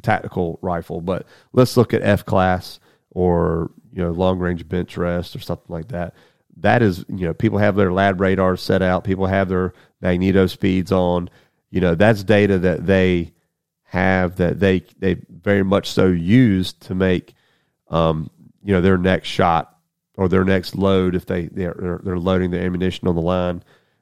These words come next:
You know, they have that. That's the reason why they collect that data, because they use that. It's the same thing here. Um, like, you know, but c-, can you go shoot an F-class match and do well or maybe win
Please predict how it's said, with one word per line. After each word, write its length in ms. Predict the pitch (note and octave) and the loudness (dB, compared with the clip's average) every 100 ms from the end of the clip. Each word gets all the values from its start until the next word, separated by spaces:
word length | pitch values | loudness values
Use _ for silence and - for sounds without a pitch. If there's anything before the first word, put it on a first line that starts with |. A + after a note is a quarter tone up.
| _ _ _ _ _ _ | _ _ _ _ _ _
You 160 | A#2 | 2
know, 100 | A2 | 4
they 160 | G2 G#2+ | 4 4
have 280 | G#2+ A2 G2+ | 4 2 2
that. 200 | G2 F#2 | 0 2
That's 200 | G#2 G2+ | 0 2
the 40 | |
reason 220 | A2 G2 | 2 2
why 180 | F2+ F#2+ | 0 0
they 140 | F2 | -2
collect 340 | E2+ - G2 - | -4 -2 -2 -2
that 160 | E2+ | -6
data, 260 | D#2 E2 D#2+ | -6 -8 -8
because 300 | E2+ - F#2 | -6 0 0
they 80 | F2+ | 0
use 400 | F2 G2 G#2 F2+ | -2 -2 -2 -2
that. 280 | F2 - - _ _ | -6 -8 -14 _ _
It's 100 | - | -6
the 60 | |
same 240 | C3 E3+ A#2 | 2 2 2
thing 200 | F#2+ D#2 | -4 -6
here. 360 | E2+ D#2 A2 - _ _ _ _ | -8 -8 -8 -10 _ _ _ _
Um, 440 | - E2+ E2 D#2+ - _ _ _ _ | -4 -2 -2 -4 -12 _ _ _ _
like, 220 | G2 G2+ - - | -2 -2 -4 -14
you 240 | - B2 A#2 | -12 0 4
know, 120 | A2 | 4
but 260 | G#2+ G#2+ - _ | 2 0 -4 _
c-, 160 | - | -12
can 240 | G#2 - A2 | -4 0 2
you 160 | G#2 | 2
go 380 | G#2 G2+ G#2+ G#2+ | 4 4 4 2
shoot 340 | - - A2+ G2+ | -2 0 2 2
an 80 | |
F-class 500 | G2 G2+ - G2 G#2 | 0 -2 0 0 -2
match 420 | G2+ F#2+ F#2+ - - | -4 -4 -4 -8 -6
and 180 | G2+ F2 | -4 0
do 160 | F#2+ | 0
well 280 | F#2 F#2 G2+ | 0 0 0
or 80 | G2+ | 0
maybe 220 | F2 F2+ | -2 -4
win 420 | F2 F#2 G2 B2 | -2 0 2 0